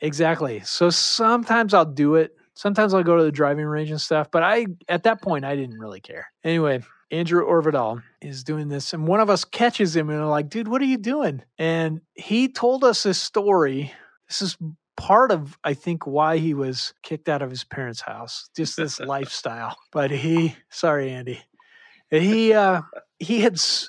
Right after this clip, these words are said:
Speaker 1: he'd been to a party, a high school party, and sold some kids he knew were on drugs stickers and told them they were laced with acid.
Speaker 2: <laughs>
Speaker 1: sold it for,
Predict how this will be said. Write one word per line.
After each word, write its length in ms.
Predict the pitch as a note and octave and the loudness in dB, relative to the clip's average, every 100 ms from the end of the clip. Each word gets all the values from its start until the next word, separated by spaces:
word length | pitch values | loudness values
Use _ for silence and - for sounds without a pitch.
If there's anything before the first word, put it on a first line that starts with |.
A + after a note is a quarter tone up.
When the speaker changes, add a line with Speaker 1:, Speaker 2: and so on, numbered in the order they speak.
| _ | _
Speaker 1:
he'd 200 | F#3 D#3+ | -8 -4
been 200 | C#3+ C4+ C#4+ | 0 0 2
to 220 | C#4 G#3+ | 2 2
a 40 | |
party, 500 | F3 - E3 E3+ F3 | 2 -2 2 2 2
a 80 | E3 | 0
high 140 | - E3+ | 0 -2
school 280 | - E3+ | 0 0
party, 480 | D#3+ E3 D#3 D#3 D#3 - _ _ | 2 0 2 0 -4 -12 _ _
and 160 | D#3+ D#3 | -10 -8
sold 680 | - - - A3 C4 D#4+ D4 | -6 -2 2 4 4 2 -4
some 280 | - F#3+ | -4 -4
kids 440 | D#3+ - D3 C3 C3+ | -2 0 0 -2 -6
he 120 | E3 | -4
knew 180 | E3 G#3+ | -2 0
were 200 | A#3 G3+ | 2 4
on 120 | E3 | 2
drugs 680 | C3 C3+ A#2+ A#2+ B2+ - - - - - - - - - - | 0 -2 -2 -4 -8 -10 -10 -16 -20 -20 -18 -20 -20 -20 -20
stickers 840 | - - - G#3 B2 F2+ - - - _ _ | -14 -8 -2 -2 -2 -10 -10 -12 -14 _ _
and 120 | D#3 D#3 | -16 -8
told 260 | - F#3+ | -2 0
them 160 | F#3+ F3+ | 0 2
they 140 | D#3+ | 2
were 160 | D3+ D3 | 2 0
laced 380 | C3+ D3 C#3+ - | 0 -2 -4 -8
with 140 | B2 - | -10 -8
acid. 440 | A#2+ A#2 - - D3 _ _ _ _ - - C5 D#5 - - - - | -10 -10 -12 -16 -20 _ _ _ _ -18 -14 -14 -16 -18 -12 -10 -6
Speaker 2:
<laughs> 0 | - - - - - - - - - - - G3+ - - - C3 - _ - _ _ - | -6 -2 -2 -2 -2 -4 -4 -8 -8 -8 -8 -4 -4 -6 -10 -8 -8 _ -16 _ _ -14
Speaker 1:
sold 380 | - - G#3+ A#3 | -6 2 6 6
it 120 | A3 | 4
for, 400 | D3+ - F#3 D#3+ | 0 2 2 2